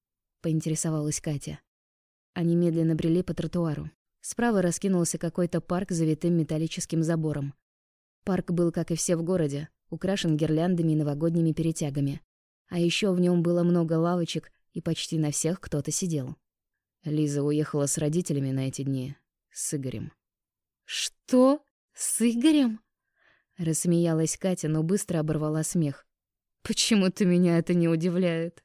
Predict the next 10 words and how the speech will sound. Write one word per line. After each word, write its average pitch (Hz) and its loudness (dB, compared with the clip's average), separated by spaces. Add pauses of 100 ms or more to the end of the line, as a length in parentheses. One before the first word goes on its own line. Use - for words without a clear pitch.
(580)
«Что - -8
ты 139 -4
хочешь 139 -6
сказать?» 135 -6 (720)
с - -6
интересом 175 2
посмотрел 165 2
на 160 4
неё 160 4
Антон. 151 0